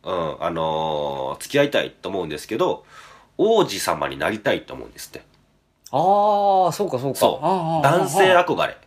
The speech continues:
Speaker 2: そうだ、そんな、うんうん、感じだったかも。
Speaker 1: うん、なんですよ。
Speaker 2: うんうん。
Speaker 1: だから、学校入るんですけど、
Speaker 2: うんうんうん。
Speaker 1: あの、スカートじゃなくて、スパッツ履いてるんですね。
Speaker 2: うんうんう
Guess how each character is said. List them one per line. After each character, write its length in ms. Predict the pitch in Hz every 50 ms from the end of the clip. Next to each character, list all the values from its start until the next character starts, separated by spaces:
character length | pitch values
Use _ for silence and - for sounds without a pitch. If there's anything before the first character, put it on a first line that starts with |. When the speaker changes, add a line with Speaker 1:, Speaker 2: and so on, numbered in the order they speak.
| _ _ _
Speaker 2:
そ 240 | - - 233 226 175
う 40 |
だ、 140 | 135 107 92 -
そ 100 | - -
ん 40 | 208
な、 520 | 208 208 214 208 202 196 196 190 - - -
う 60 | 165
ん 300 | 170 156 143 131 127 127
う 40 | 110
ん、 40 | 92
感 240 | - 123 131 135 139
じ 100 | 135 139
だ 100 | 135 143
っ 20 |
た 80 | - 98
か 40 | 90
も。 120 | 82 76
Speaker 1:
う 80 | 85 85
ん、 20 |
な 100 | 104 107
ん 40 | 107
で 100 | 131 143
す 140 | 139 113 95
よ。 120 | 73 71 -
Speaker 2:
う 40 | 131
ん 40 | 143
う 20 |
ん。 20 | 127
Speaker 1:
だ 80 | - -
か 100 | - -
ら、 240 | 190 190 135 - -
学 300 | - 117 127 - - _
校 200 | - 185 190 185
入 220 | - 185 190 185 170
る 100 | 135 98
ん 40 | 80
で 80 | 82
す 140 | - - -
け 80 | 90 90
ど、 220 | 151 170 147 127
Speaker 2:
う 20 |
ん 40 | 160
う 20 | 165
ん 100 | 147 120 120 127 120
う 20 |
ん。 40 | 110
Speaker 1:
あ 40 | 110
の、 120 | 113 123
ス 120 | - - -
カ 140 | - 190
ー 60 | 185 185
ト 80 | 185
じ 80 | - 170
ゃ 40 | -
な 120 | 85 -
く 100 | - -
て、 220 | - - - - -
ス 160 | - - -
パ 120 | - 185
ッ 100 | 190 -
ツ 120 | - - -
履 120 | 71 -
い 20 | -
て 80 | -
る 60 | 73
ん 20 | -
で 60 | -
す 60 | -
ね。 60 | 156
Speaker 2:
う 40 | 156
ん 60 | 147
う 100 | 127 123
ん 180 | 127 123 107
う 40 | 104